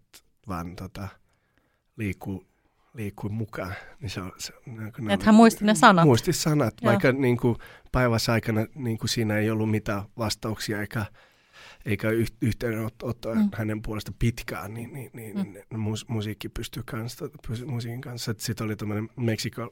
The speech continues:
Speaker 1: meks-, meksiläinen, ää, vanhempi nainen, kuka oli kans semmonen hyvin, ää, itsekseen. Mut tota, sit kun tuli Besame Mucho, niin hän hypäs, <laughs> tota, hypäs ja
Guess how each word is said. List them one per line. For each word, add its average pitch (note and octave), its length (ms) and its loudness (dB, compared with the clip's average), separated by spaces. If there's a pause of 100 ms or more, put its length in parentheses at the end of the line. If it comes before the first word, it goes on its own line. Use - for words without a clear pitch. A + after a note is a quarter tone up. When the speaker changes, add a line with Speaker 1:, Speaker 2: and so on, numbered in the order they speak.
Speaker 1:
meks-, A#2 220 -4
meksiläinen, A#2+ 600 -2 (800)
ää, A2+ 160 -4
vanhempi A2 360 -2
nainen, A2 380 -2
kuka A2 280 -8 (520)
oli G#2+ 140 0
kans A2 320 -2
semmonen A2+ 340 -4 (120)
hyvin, G2+ 340 -2 (1080)
ää, G2+ 200 -6 (960)
itsekseen. B2 640 -2 (920)
Mut G#2 180 0
tota, G2+ 380 -4
sit - 220 -4
kun G#2 220 -8 (220)
tuli G#2 200 -4
Besame G2+ 460 -2
Mucho, G2 440 -6
niin G#2 200 -8
hän G2+ 260 -4
hypäs, G#2+ 360 -2
<laughs> - 60 -6
tota, A2 240 -2 (240)
hypäs A#2 340 -4
ja G#2+ 120 -4